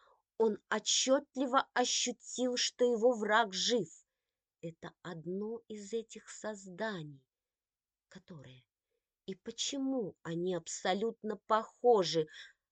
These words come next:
А врага он ощущает только в одном. «Найти и уничтожить!» Владеющий открыл глаза. Синее-синее небо и высокие зеленые деревья.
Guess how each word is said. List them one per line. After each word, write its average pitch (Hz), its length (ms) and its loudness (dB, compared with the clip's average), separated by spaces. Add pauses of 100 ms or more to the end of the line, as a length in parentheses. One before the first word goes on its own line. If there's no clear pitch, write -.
(240)
А 180 120 -6
врага 160 800 -4
он 226 260 -6
ощущает 233 920 -2 (100)
только 214 360 -8
в 220 80 -8
одном. 202 540 -2 (600)
«Найти 135 680 -6
и 160 40 -2
уничтожить!» 165 1160 4 (800)
Владеющий 131 720 -12 (280)
открыл - 480 -20
глаза. 135 520 -18 (640)
Синее-синее 131 960 -14
небо 170 420 -12 (640)
и 170 100 -6
высокие 185 840 -10
зеленые 170 600 -6
деревья. 139 800 -14